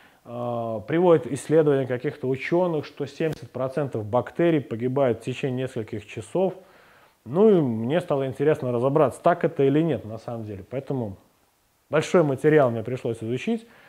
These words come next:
Много учёных тоже задались этой целью, которые решили, в общем-то, проверить, а, антибактериальное оно или нет. Что они делали? Они подсаживали различные бактерии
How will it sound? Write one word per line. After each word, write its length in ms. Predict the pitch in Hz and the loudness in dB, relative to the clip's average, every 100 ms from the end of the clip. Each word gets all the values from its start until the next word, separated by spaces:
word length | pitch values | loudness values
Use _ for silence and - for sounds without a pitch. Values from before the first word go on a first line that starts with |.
| - - _ | -20 -20 _
Много 400 | 104 123 180 175 | -12 0 2 6
учёных 460 | 156 151 165 135 117 | 4 6 4 4 0
тоже 260 | - 131 107 | -4 -4 -2
задались 480 | 131 139 113 104 | 0 0 0 -4
этой 180 | 107 107 | -8 -10
целью, 440 | 104 202 214 202 170 | -6 -2 0 0 -4
которые 800 | - 117 - 196 202 185 151 | -8 -10 -4 0 2 2 2
решили, 440 | 117 113 - 185 190 | 0 -2 -2 0 2
в 100 | 160 | 0
общем-то, 300 | - 127 101 | -2 -8 -6
проверить, 480 | 135 170 135 104 - _ _ _ _ _ | 0 2 2 -2 -12 _ _ _ _ _
а, 400 | - 120 110 98 90 92 - _ - | -12 -8 -8 -10 -14 -20 -20 _ -12
антибактериальное 960 | 131 127 143 131 - 143 190 233 185 | -8 -2 0 0 2 4 6 4 0
оно 140 | 139 127 | -4 -2
или 120 | 135 | -2
нет. 200 | 135 98 - - - _ _ | -2 -6 -12 -20 -20 _ _
Что 160 | 208 | -4
они 160 | 214 196 | 0 0
делали? 280 | 170 147 143 | 2 2 2
Они 120 | 175 | 0
подсаживали 960 | 180 170 - 185 175 147 139 135 123 101 - | -2 -4 -2 0 2 2 2 0 -2 -4 -2
различные 520 | 135 139 151 - 117 | 0 2 0 -2 -6
бактерии 800 | 110 139 - 135 113 123 175 | -4 -6 -4 -2 0 0 -2